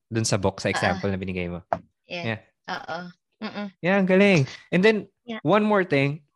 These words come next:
Speaker 1: kay, kay ma'am, yung teacher natin, yung asawa ni, ni Sir Edgar.
Speaker 2: Sir Edgar.
Speaker 1: Yeah. Yun,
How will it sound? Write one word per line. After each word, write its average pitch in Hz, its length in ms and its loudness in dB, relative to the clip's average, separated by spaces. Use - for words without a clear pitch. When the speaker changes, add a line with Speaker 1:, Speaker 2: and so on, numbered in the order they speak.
Speaker 1:
kay, 156 1040 0
kay 143 160 0
ma'am, 135 480 -2
yung 135 160 -10
teacher 131 320 -8
natin, 113 240 -2
yung 110 160 -4
asawa 110 320 -2
ni, 98 800 -12
ni 202 80 -10
Sir 208 160 0
Edgar. 190 240 0
Speaker 2:
Sir 185 80 0
Edgar. 180 340 0
Speaker 1:
Yeah. 117 320 0
Yun, 190 240 6